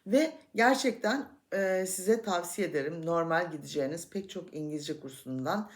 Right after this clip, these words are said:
daha fazla tavsiye ederim size orayı. <coughs> Ayrıca İngiltere'ye gittiğinizde İngiltere'de İngilizlerle konuşacağınız şeyler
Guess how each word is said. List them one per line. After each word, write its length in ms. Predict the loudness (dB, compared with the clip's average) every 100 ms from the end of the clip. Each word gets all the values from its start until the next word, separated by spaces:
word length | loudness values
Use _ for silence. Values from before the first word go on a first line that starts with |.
| -20 _
daha 200 | 0 0
fazla 420 | 0 -2 -2 -4
tavsiye 440 | -6 -8 -8 -8 -8
ederim 380 | -4 -2 -4 -8
size 340 | -10 -4 -2
orayı. 460 | 0 -2 0 -2 -4 -8 -18 -16 -16 -16 -14 -16 -16 _ 10
<coughs> 1120 | 10 12 10 6 4 -6 -20 -20 -20 -20 -2
Ayrıca 720 | 4 6 6 6 6 4 -4 _ _ _ _ _ _ -8
İngiltere'ye 640 | 0 2 2 2 4 4 2
gittiğinizde 920 | -2 -4 -2 0 -2 -2 0 0 -2 -14 -20 _
İngiltere'de 840 | 0 2 4 2 4 2 2 0 0
İngilizlerle 960 | 0 2 0 -2 -2 -2 0 0 0
konuşacağınız 680 | 0 -2 -2 -4 -2 -2 -4
şeyler 420 | -4 -2 0 0